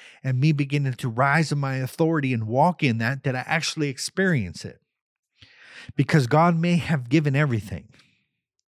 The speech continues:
for a godly life and everything that we need, but people don't experience it for multiple different reasons. And the first reason is, is that they just don't know what it is that, that God wants to give us.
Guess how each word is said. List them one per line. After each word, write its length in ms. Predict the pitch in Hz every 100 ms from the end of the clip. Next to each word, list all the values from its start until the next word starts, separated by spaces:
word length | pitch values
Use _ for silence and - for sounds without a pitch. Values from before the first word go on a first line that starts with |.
| _ _ _ _ - - _
for 240 | - 120
a 60 | 107
godly 320 | 123 120 110
life 320 | 104 95 104
and 80 | 123
everything 560 | - 151 160 139 156
that 220 | 143 135 131
we 160 | 123
need, 420 | 120 127 90 87 - _ _ _ _ _ _ - - - - _
but 120 | 127
people 220 | - 160 151
don't 260 | 143 135
experience 640 | 123 - - 165 135 117 123
it 140 | 110
for 120 | -
multiple 380 | 120 131 - 120
different 320 | 113 113 101
reasons. 460 | 101 131 92 92 92
And 100 | 98
the 60 |
first 300 | 104 156 151
reason 340 | 120 117 110 107
is, 180 | 127 120
is 140 | 107
that 200 | 113 110
they 120 | 127
just 320 | 110 127 -
don't 240 | - 117 101
know 220 | 120 120
what 200 | 107 117
it 140 | 110
is 220 | 120 113 -
that, 180 | 98 - - -
that 100 | -
God 220 | 104 131 117
wants 260 | 131 143
to 80 | -
give 220 | 117 139
us. 280 | 85 - -